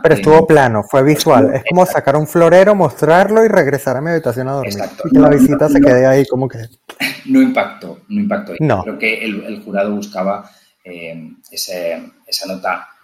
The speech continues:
Speaker 1: Si tienes un look, tienes que venderlo, tienes que venderlo, y la siguiente lo vendió,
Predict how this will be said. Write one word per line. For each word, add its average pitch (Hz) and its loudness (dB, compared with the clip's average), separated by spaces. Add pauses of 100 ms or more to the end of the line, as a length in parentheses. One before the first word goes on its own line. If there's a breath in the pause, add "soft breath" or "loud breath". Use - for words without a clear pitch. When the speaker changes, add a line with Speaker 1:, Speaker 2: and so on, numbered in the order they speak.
(680 soft breath)
Speaker 1:
Si - 0
tienes 175 2
un 214 4
look, 220 4
tienes 180 0
que 190 2
venderlo, 127 -2
tienes 127 -8
que - -6
venderlo, 160 0
y 170 -2
la 135 0
siguiente 143 -2
lo 180 2
vendió, 123 -2